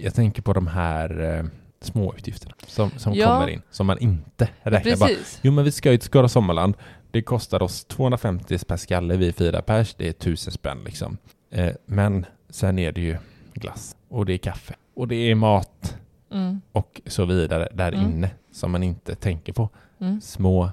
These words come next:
Speaker 1: utgifter som
Speaker 2: Mm.
Speaker 1: blir stora.
Speaker 2: Absolut. Och jag tänker, eh, om vi bara liksom, för att, för det är ju lätt att, att ta reda på vad inträde och kanske ett boende och resan till och från kostar och sådär.
Speaker 1: Mm,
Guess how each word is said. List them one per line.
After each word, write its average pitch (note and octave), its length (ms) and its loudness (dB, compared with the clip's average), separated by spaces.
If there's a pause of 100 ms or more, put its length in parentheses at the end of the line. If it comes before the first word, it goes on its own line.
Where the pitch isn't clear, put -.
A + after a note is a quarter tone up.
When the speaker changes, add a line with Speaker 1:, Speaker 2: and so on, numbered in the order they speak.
(360)
Speaker 1:
utgifter - 540 -6
som - 180 -2
Speaker 2:
Mm. - 200 -4 (160)
Speaker 1:
blir E2 180 -4 (100)
stora. - 320 -2 (440)
Speaker 2:
Absolut. A3 800 2 (100)
Och - 200 0
jag G#3 60 6
tänker, F3+ 420 4 (300)
eh, - 100 -4
om F3+ 120 2
vi E3+ 80 2
bara F3 340 4
liksom, E3+ 500 -2 (200)
för E3+ 320 4
att, - 320 -2 (400)
för F#3 140 -2
det F3+ 80 6
är G3 100 6
ju A#3+ 140 6
lätt F#3+ 340 0
att, F3+ 240 -6 (120)
att - 360 -10 (140)
ta F#3+ 140 0
reda F3 280 0
på E3+ 340 0
vad E3+ 220 -2
inträde E3+ 800 -4
och E3+ 160 -2
kanske E3+ 320 -8
ett E3+ 100 -12
boende E3+ 1000 -2
och E3+ 460 0
resan E3+ 560 -8
till E3+ 300 -4
och E3 80 -4
från F3 440 -4
kostar - 460 -4
och - 120 -4
sådär. - 260 0
Speaker 1:
Mm, F3+ 140 -4